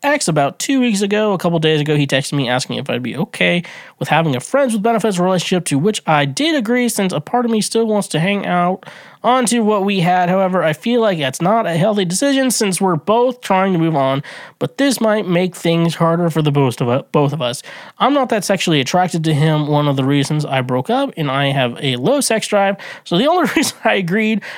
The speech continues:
was because I wanted to keep him close. We're supposed to meet up tomorrow. Uh, I am having second thoughts. Should I continue like this,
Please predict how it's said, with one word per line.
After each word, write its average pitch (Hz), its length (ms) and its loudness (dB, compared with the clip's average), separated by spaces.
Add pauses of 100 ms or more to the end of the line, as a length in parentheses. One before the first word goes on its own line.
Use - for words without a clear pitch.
(100)
was 160 100 2
because 165 180 2
I 156 40 2
wanted 175 240 2
to 156 80 0
keep 208 300 -4
him 160 280 2
close. 202 500 -2
We're 127 200 -2
supposed 127 420 -6
to 139 40 -14
meet 131 180 -10
up 254 120 -6
tomorrow. 240 420 -2
Uh, 143 140 -2
I 156 180 -4
am 160 120 0
having 196 180 0
second - 280 -4
thoughts. 190 300 2 (380)
Should 160 200 0
I 147 60 2
continue 285 560 0
like 240 240 0
this, 220 380 0